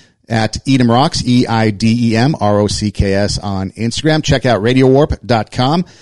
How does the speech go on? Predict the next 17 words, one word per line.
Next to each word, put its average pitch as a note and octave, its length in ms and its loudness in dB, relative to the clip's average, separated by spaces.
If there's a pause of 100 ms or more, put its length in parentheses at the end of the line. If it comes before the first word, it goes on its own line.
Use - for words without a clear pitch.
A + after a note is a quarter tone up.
(140)
eleven A2+ 280 0
A A2+ 80 2
M A2+ 100 2
and G#2 80 2
eight G#2+ 140 -2
P A2 180 -2
M A#2 300 0
Pacific A2+ 340 -2
time A#2+ 320 0
on G2+ 160 0
Mondays G#2 420 0
and G2+ 120 -4
Wednesdays. A#2+ 540 0
They G#2+ 120 -6
can G#2+ 140 -6
find A2 320 -6
you. E3 380 -6